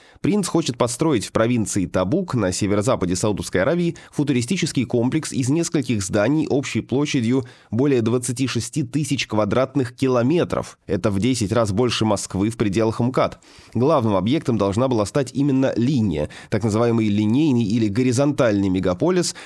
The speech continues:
с зеркальным фасадом высотой около пятисот метров, вмещающий сто двадцать —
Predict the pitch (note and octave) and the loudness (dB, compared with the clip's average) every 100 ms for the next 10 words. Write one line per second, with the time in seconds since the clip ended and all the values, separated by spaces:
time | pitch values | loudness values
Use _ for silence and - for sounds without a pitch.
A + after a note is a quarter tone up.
0 | - A2 A#2 A#2+ D3 A#2 G#2 F#2+ F2 - | -4 0 0 2 2 2 2 0 0 0
1 | E3+ C#3 G#2 G2 G#2 F#2+ D3+ C#3+ C3+ A#2+ | 0 2 2 0 0 0 0 2 0 0
2 | C#3+ C3+ A#2+ C#3+ B2+ D#3 D3 F#2 E2+ E2 | -4 -2 -2 -2 0 0 0 0 -4 -2
3 | F#2 G#2 - C3+ A#2+ G2+ F#2 - G2+ F2+ | -2 0 0 0 0 -2 -4 -2 0 2
4 | B2 C3 G2 | 2 0 -4